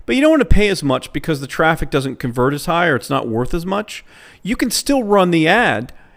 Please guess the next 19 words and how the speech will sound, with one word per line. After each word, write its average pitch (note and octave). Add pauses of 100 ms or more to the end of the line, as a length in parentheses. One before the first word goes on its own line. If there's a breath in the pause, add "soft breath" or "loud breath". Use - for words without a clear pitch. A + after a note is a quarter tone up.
(160 soft breath)
and E3+
you E3+
can E3
still -
skill -
s-, -
excuse F3+
me, D3
you C3
can C#3+
still -
<laughs> -
schedule D#3+
it B2
to E3
run D3+ (280 loud breath)
during E3
those C3+
times, F3